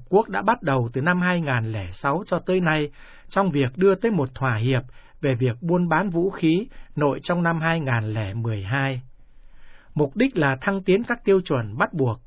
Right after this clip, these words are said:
đối với việc buôn bán khí giới và đạn dược, cũng như các dụng cụ kỹ thuật sản xuất chúng. Cần phải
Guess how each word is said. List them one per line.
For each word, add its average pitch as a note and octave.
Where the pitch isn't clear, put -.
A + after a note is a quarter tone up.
đối E3
với G#3+
việc C3
buôn E3+
bán E3+
khí F#3
giới D#3+
và C3+
đạn C3+
dược, A#2+
cũng G#3+
như G3
các F#3+
dụng D3+
cụ C#3
kỹ B2
thuật B2
sản G2
xuất -
chúng. D#3
Cần D3+
phải B2